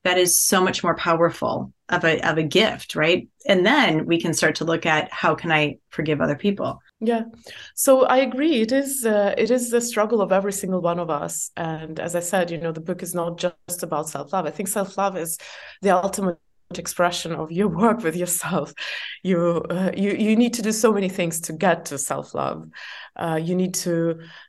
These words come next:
Speaker 2: learn to be honest with yourself. Well, first you need to be aware of <laughs> what's going on to even notice.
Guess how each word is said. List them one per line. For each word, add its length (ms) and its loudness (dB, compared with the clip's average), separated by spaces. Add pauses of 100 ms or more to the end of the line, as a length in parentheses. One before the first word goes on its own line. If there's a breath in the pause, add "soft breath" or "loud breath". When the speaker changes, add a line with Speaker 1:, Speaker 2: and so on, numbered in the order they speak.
Speaker 2:
learn 280 2
to 80 -6
be 140 2
honest 340 2
with 120 -6
yourself. 280 -8
Well, 220 0
first 340 2
you 60 -4
need 180 -2
to 80 -8
be 280 -6 (380 loud breath)
aware 600 2
of 200 -4
<laughs> 40 -2
what's 180 0
going 360 2
on 340 0
to 120 -4
even 300 -6
notice. 540 -4